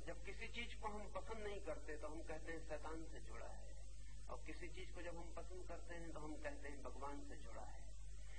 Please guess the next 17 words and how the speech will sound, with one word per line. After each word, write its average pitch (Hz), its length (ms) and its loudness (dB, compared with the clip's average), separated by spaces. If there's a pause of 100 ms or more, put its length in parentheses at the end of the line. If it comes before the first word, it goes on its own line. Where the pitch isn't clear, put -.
(380)
लेकिन 262 480 4
मैं 254 340 4
इतना 269 220 2
ही 262 240 2
कह 214 180 2
रहा 214 120 6
हूं 208 200 2
कि 196 100 0
अज्ञात - 840 0
से 147 100 0
जुड़ा 113 260 0
है, - 300 0 (600)
और 139 120 0
अज्ञात 160 500 2 (800)
मेरे 170 320 2
लिए 175 140 4
भगवान, 143 600 0